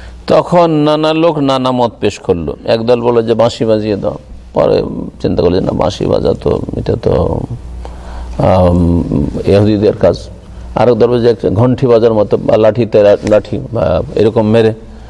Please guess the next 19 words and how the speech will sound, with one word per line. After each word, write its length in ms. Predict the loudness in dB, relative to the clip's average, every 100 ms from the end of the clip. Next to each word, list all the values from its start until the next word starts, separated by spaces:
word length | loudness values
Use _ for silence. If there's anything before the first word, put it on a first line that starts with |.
| -20 -6
ঘণ্টা 260 | -2 2 4
বাজার 320 | 4 4 4
মতো, 280 | 2 0 -2
বলছে 240 | -2 0
না, 140 | 0 2
এটাও 340 | 2 2 2
চলবে 360 | 2 0 2 2
না, 280 | 2 -2 -6 -16 -20 -6
এটাও 280 | -2 0 2
কাফেরদের, 560 | 2 0 2 0 0 -4 -4
একটা 280 | -4 0 2
ইহুদিদের 460 | 2 2 2 2 4
আর 100 | 4
একটা 220 | 2 0
খ্রিস্টানদের, 540 | -2 0 0 2 0 -2 -10 -20 -20 -20 -20 -20 -4
এসব 400 | -2 0 2 2
কোনটাই 340 | 2 0 2 0
চলবে 380 | 0 0 0 -2
না। 180 | -6